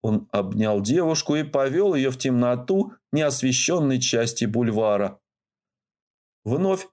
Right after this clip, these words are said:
вспыхнувшая любовь, помноженная на алкоголь, желание и возможность удовлетворить это желание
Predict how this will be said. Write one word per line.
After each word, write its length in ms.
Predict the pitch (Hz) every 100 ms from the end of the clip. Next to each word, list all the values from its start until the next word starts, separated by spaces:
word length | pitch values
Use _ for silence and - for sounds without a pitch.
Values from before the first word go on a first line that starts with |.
| _
вспыхнувшая 880 | - - - 151 - 123 123 127 120
любовь, 520 | 127 117 151 170 156
помноженная 760 | 127 123 127 139 127 123 123 123
на 180 | 123 123
алкоголь, 720 | 113 117 117 135 160 151 - _ _ -
желание 640 | 135 190 202 175 165 160
и 120 | 147
возможность 800 | 143 139 131 151 156 135 143 139
удовлетворить 840 | 127 127 127 127 127 120 127 127 123
это 220 | 113 -
желание 680 | - 113 143 165 160 160 160